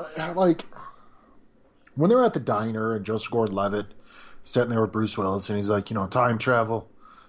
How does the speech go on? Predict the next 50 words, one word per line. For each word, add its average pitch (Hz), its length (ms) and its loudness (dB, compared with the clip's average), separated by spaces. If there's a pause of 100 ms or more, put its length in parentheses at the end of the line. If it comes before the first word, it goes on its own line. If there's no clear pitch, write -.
(120)
you 113 80 -2
know, 143 220 0
how, 113 520 -4
how 135 240 2
do, 131 80 2
how 123 360 -4
do 147 60 2
you 135 120 0
time 147 260 -2
travel? 92 340 -6 (300)
Doesn't 269 220 4
matter 247 180 2
how 190 120 4 (100)
I 156 60 0
time 165 320 -4
travel. 147 320 -10 (260)
It 220 160 -6
doesn't 233 240 -2
make 220 180 -4
any 208 120 -4
sense - 380 -2
to 175 60 -6
you. 151 120 2
It's 147 120 -6
all 196 260 2
whatever." 190 380 0
Like, 156 280 -6
wait 277 220 2
a 113 40 -2
minute. 101 320 -10 (1120)
Yeah, 262 140 -2
it's 233 160 2
a 240 40 4
movie 285 300 6
about 180 200 2
time 262 260 2
travel, 156 460 -2
and 165 160 -6
you 214 140 0
did 190 140 4
not 196 200 0
give 175 240 0
a 131 100 -4
second 208 640 -2
thought 165 320 2
of 117 140 -6
how - 180 0
you 110 140 -4
did 110 240 -6
it. - 140 -12